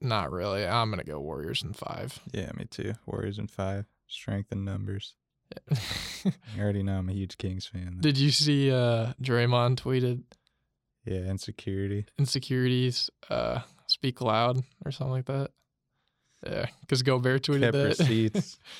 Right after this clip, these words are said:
Speaker 1: Yeah.
Speaker 2: This dude.
Speaker 1: He keeps every receipt.
Speaker 2: Yeah. Then we got the four five matchup, probably the most exciting opening matchup. Suns, Clippers. How you feeling about this
Speaker 1: Uh,
Speaker 2: one?
Speaker 1: this is not exciting to me.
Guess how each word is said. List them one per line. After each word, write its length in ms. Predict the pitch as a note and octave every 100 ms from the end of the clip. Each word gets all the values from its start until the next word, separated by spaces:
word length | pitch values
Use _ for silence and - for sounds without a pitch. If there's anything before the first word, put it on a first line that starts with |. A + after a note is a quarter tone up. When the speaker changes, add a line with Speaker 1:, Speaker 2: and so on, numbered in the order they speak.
| - -
Speaker 1:
Yeah. 280 | - C#3 B2 -
Speaker 2:
This 240 | A#2+ - -
dude. 260 | G#2+ G#2+ - _ _ _ _
Speaker 1:
He 120 | - E3+
keeps 280 | F3 B2+
every 300 | B2+ A#2+ A#2+ A#2
receipt. 460 | A2+ - - - _ _ _ _ -
Speaker 2:
Yeah. 220 | - - - _ _ _ _ _ _ _ _ _ _ _ _
Then 180 | G#2 G2+
we 80 | G2
got 280 | G2 F#2+ -
the 100 | F#2
four 300 | - G#2 F#2+
five 280 | - F#2+ F#2
matchup, 460 | F#2 F#2+ - F#2
probably 300 | - G#2 G2+ F#2+
the 40 | F#2+
most 260 | F#2 -
exciting 560 | F#2 - F#2 F#2 F#2 F#2
opening 340 | F#2 - F#2+
matchup. 460 | F#2 F#2 F#2 G#2 F#2 - _ _ _ _
Suns, 580 | - G2+ G2 F#2+ F#2+
Clippers. 680 | - G#2 G2 - F#2+ G2 - - _ _ _ _ _ _ _ _ _
How 100 | -
you 80 | G2
feeling 260 | - F#2+ F#2
about 240 | F2+ F2+
this 260 | G2+ F#2 -
Speaker 1:
Uh, 60 |
Speaker 2:
one? 120 | F#2+ G2
Speaker 1:
this 200 | B2 G2
is 100 | G#2
not 200 | A2 A2
exciting 440 | G#2 A#2+ A2+ A2
to 60 | G#2
me. 300 | A2 A2+